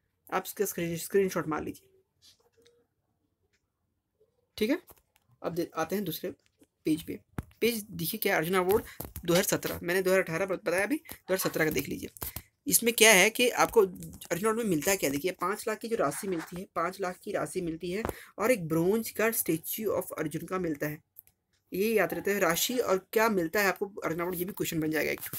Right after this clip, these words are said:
ठीक है ना। एथलेटिक्स में देखिए, खुशबीर कौर को, अरोकिया राजीव को, मरियप्पन थांगवेलु को और वरुण भाटी को मिला है एथलेटिक्स में। देखिए, चार आदमियों को मिला है, जिसमें, अ, मरि-, खुशबीर कौर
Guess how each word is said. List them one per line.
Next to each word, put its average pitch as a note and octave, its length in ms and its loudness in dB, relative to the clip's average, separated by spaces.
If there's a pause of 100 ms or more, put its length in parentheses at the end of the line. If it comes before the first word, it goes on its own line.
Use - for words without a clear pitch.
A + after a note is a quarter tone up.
(360)
ठीक - 40 -6
है A#3+ 60 0
ना। D4+ 100 2 (640)
एथलेटिक्स G3+ 440 2
में A3 80 2
देखिए, G#3 160 4
खुशबीर G3+ 540 -4
कौर F3 320 2
को, B3 240 2 (240)
अरोकिया F#3 520 4
राजीव F3 480 2
को, D#4+ 320 0 (240)
मरियप्पन F3+ 640 2
थांगवेलु F3+ 840 4
को E4 240 -2 (340)
और F3+ 360 4
वरुण F#3+ 300 6
भाटी D#3+ 480 -2
को A3 180 2
मिला E3 240 4
है F#3 200 2
एथलेटिक्स D#3+ 460 -6
में। - 80 -8
देखिए, G#3+ 160 -6 (160)
चार F#3 340 0 (540)
आदमियों E3+ 240 -2
को G3+ 60 0
मिला E3 180 0
है, F#3 160 -2 (840)
जिसमें, F3 260 -2
अ, E3+ 540 2 (260)
मरि-, D#3+ 320 -2
खुशबीर F3 540 2
कौर F#3 240 0